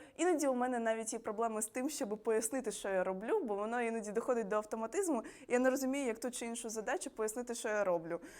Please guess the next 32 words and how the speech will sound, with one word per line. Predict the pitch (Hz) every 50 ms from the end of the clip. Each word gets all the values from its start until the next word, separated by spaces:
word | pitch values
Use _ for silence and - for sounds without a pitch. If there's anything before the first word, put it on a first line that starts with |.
| - - -
Бо | 185 214
м-, | 220 226 - - 170 175
настільки | 220 240 233 - - 294 254 240 - 226
нас, | 226 226 220 220 - - - - - - - - - - - - _ - - - - - _
таке | - 233 - - 208 190 185 180 196 233 - - _
грубе | 208 - 214 220 240 233 190 180 185
слово, | 185 - - 196 190 180 175 180
але | 175 175 175 180 180
надресирували, | 185 185 180 208 208 - - 247 - 226 208 214 240 285 427 349 285 208 262 320 - - 587 640 659 640 554 427 -
що | - 294 247
ми | 240 262 311
вже | 339 285 247
знаємо, | 220 214 233 285 381 277 220
як | 214 226 220 -
робити | 233 202 226 220 262
ту | 208 - 220
чи | 220 - 247
іншу | 226 220 240 -
задачу. | 214 208 226 185 180 143 160 - - - - _ _ _ _ _ _ _ _ _ - _ _ _ -
Е, | 294 220 220 214 208 202 - -
і | - 247 262 294
одною | - 254 233 226 269 294
з | 302 277
олімпіад | 226 214 208 190 - 202 240 277
була | 233 190 185 175 180 185 202 208
ось | 202 190 185 -
ця, | - - 185 180 185 190 185 165 -
е, | 185 180 175 175 170 - 185
олімпіада | 185 185 180 185 185 175 156 160 175 - 277 302 330
від | 254 220 220 220
центру | - - 214 214 208 202
Бандукідзе. | 185 190 185 180 185 180 185 - 156 156 160 - - - 302 359